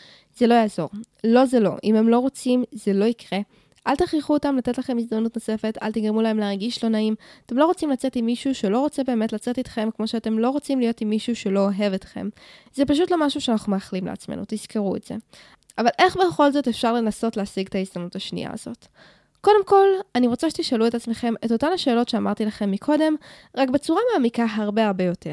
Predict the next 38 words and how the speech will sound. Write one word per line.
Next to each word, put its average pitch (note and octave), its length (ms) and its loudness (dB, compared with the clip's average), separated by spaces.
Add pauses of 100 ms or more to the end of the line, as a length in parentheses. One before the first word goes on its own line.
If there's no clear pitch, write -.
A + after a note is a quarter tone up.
(120)
אני C#4 100 6
רוצה D4+ 160 2
שתעשו D#4 480 -2
סוג C#4+ 240 -2
של D4+ 160 0
חשבון G#3 400 0
נפש. - 520 -8
תזכרו, B3+ 380 -2 (580)
אתם C#4 160 4
לא D#4 80 8
רוצים F#4+ 240 2
לצאת B3+ 260 0
נואשים A#3+ 440 -2 (160)
או G3+ 80 -4
פתטיים. - 440 -6 (140)
אתם A3+ 180 0
רוצים D#4+ 320 -4
לצאת C#4+ 300 -2
כמו B3 260 0
אנשים A3 400 2
ששווה G#3 360 -4
לתת B3 300 -4
להם G#3+ 180 -2
הזדמנות G3 440 -6
נוספת. - 500 -4 (340)
אז B3 100 0
אני C4 160 6
חוזרת D4+ 440 2
רגע C#4+ 220 0
על C#4 60 2
השאלות, G3 600 0
אבל A#3 100 0
אני B3 140 4
רוצה B3+ 240 0
שרגע C4+ 340 -2
נדבר G#3 280 0
עליהם G#3+ 400 2
לעומק. G3+ 600 -6